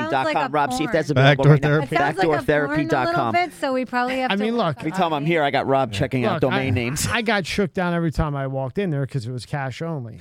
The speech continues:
Speaker 1: It's probably
Speaker 4: You know,
Speaker 1: a
Speaker 4: I mean,
Speaker 1: male
Speaker 4: I got
Speaker 1: porn
Speaker 4: shook
Speaker 1: site.
Speaker 4: down. It was three hundred every time. But, you know, and, and every week I'd be like, "Man, this is three, six, nine, twelve."
Speaker 3: Nope.
Speaker 4: But right when I would be like, "Fuck him, I'm done,"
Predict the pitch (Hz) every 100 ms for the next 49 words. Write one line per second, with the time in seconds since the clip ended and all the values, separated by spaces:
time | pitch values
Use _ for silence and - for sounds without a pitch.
0 | - - - 170 170 165 175 170 202 -
1 | 123 - 208 117 185 190 196 190 151 135
2 | 113 - 175 160 170 165 160 151 151 165
3 | 170 175 180 156 _ _ _ _ _ -
4 | - 156 151 - _ _ _ _ - 151
5 | 165 156 151 143 143 151 170 165 175 147
6 | 120 104 - - _ 156 165 156 156 143
7 | 131 - 175 143 127 - 156 175 175 -
8 | 170 156 - 151 156 156 143 156 160 170
9 | 170 135 _ _ - - - 92 156 151
10 | 165 240 214 196 196 185 143 156 147 131
11 | - - 175 135 135 135 143 135 131 143
12 | 160 160